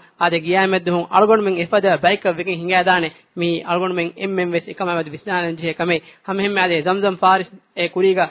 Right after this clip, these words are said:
vidalu e ayatuga. Ade ewa pede algonu men naka nubune vene. Algonu men gaata Nabiya Muhammad sallallahu alaihi wasallam ge.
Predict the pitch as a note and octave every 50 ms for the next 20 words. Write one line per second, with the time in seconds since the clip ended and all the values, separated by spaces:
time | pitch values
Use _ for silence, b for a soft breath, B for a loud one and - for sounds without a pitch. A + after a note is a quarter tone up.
0 | - - F3+ F#3 G3+ G#3+ G#3+ G3+ F#3+ F3+ F#3 F#3+ G3+ G3+ - G#3 F#3 F#3 C#3 B
1 | B B B B B - - F#3 F3+ F#3 G3 G#3+ A3 G3+ F#3+ A3 G3+ G3+ F#3+ F3
2 | F3 - - - G#3+ A3 A#3+ A#3+ A#3+ A#3+ A#3 A#3 A#3 A3 A3 G3 F#3 G3 G3+ A3
3 | A3 G#3+ A3 A3+ A3+ A3 G3+ F#3 F#3 F#3+ F#3+ G#3 G#3 G#3 G#3 G3 F3 F#3 F#3+ G3
4 | F#3+ G3 F3 F3 E3+ E3+ G3 G3+ G3 F3+ E3+ F3 F#3+ F#3+ F#3 F3+ - F#3+ F3 F3+
5 | F3 F3 F#3+ G3 F#3+ F#3 F3 F3+ F3+ E3+ F3 E3+ G3 F#3 F#3 F3+ F3+ E3 E3 D3